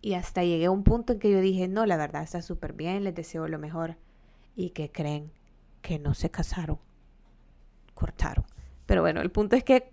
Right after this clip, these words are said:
una de las canciones que yo recordaba, eh, por todo esto de la Taylor Swift, es la canción de Better Than Revenge del C D The Speak Now.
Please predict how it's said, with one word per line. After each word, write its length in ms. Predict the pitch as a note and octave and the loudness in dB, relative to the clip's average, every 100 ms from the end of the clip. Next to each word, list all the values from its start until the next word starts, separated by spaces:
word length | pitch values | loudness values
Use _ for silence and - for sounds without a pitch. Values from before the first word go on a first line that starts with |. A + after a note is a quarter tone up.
| - | -2
una 280 | A#3+ A#3+ | 4 10
de 60 | A#3+ | 12
las 100 | B3+ | 12
canciones 520 | C4+ C4 B3 G#3+ A#3 | 6 2 4 4 4
que 260 | A#3+ G#3+ - | 2 0 0
yo 180 | F#3+ G3+ | 0 0
recordaba, 760 | G3+ G#3 G#3 G3 F#3+ E3 D#3 F3 _ _ - - - _ - - _ | 2 2 0 6 6 6 2 -4 _ _ -20 -20 -20 _ -20 -20 _
eh, 600 | - F#3 F3 E3 D#3 D#3 - | -2 2 2 2 0 -6 0
por 200 | F#3+ F#3 | 2 4
todo 140 | F3+ | 6
esto 200 | F3+ F#3 | 6 6
de 80 | G3+ | 6
la 120 | G3 | 6
Taylor 340 | F#3+ G3 F#3+ G3 | 6 4 4 2
Swift, 480 | - D#3 D#3 - - - - - - _ _ _ _ - | 2 2 2 -2 -8 -10 -12 -20 -20 _ _ _ _ -10
es 100 | G3+ | -4
la 120 | F3 | -2
canción 340 | E3+ F3 F3+ F3+ | 0 -2 0 2
de 80 | F#3 | 2
Better 360 | E3+ E3 E3+ | 6 6 4
Than 160 | E3+ E3+ | 2 0
Revenge 600 | E3+ F3+ F#3+ G#3 G3 - - _ | 2 4 4 2 -2 -6 -10 _
del 320 | E3 F3+ F3 | -4 2 2
C 180 | F3 G3 | 2 -2
D 340 | E3+ F3 F#3 - | 0 2 0 -4
The 120 | F3+ F3+ | -8 -8
Speak 360 | - F3+ D#3+ | -4 -4 -4
Now. 520 | E3+ F3 F3+ F3+ F3 | 0 2 4 4 2